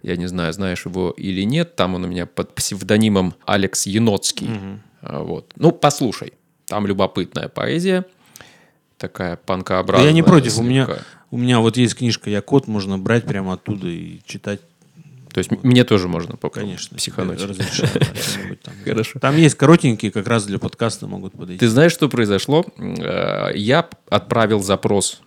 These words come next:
Speaker 1: м, на размещение подкаста в Яндексе. Через неделю или полторы пришёл ответ, буквально вчера. "Пришлите нам письменное разрешение на тот материал, который вы озвучиваете в своём подкасте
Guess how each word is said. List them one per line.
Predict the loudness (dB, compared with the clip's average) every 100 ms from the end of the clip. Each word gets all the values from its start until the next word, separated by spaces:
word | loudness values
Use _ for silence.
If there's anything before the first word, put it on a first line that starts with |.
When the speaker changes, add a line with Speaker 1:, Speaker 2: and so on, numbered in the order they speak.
| -16
Speaker 1:
м, | -12 -12 -12 -12 -10 -8
на | -2 0
размещение | 0 -2 -2 -2 -2
подкаста | -4 -2 -2 0
в | 0
Яндексе. | 2 2 0 -8 -4
Через | -2 0
неделю | 0 4 6 6
или | 4
полторы | 2 2 2 0
пришёл | -2 0 2
ответ, | 2 2 -4 -4
буквально | -4 -2 -2 -4
вчера. | -2 -2 -2 -8 _ _ _
"Пришлите | -2 0 4 4 4 0
нам | -2 2 4 4 2 2
письменное | 4 4 4 2 0 -4 -10 _ -8
разрешение | -6 -4 -6 2 6 8 6 4 0 -8
на | -4 -2 -2 -6 -12 _ _
тот | 0 2
материал, | 0 -4 0 2 2 2
который | 0 -2 0 0
вы | 2 -2
озвучиваете | -2 -2 0 2 4 2 0 -6 -8 -16 _ _ _
в | -16
своём | -4 0 2 2
подкасте | -2 -6 -8 -2 0 0 -2 -8 -8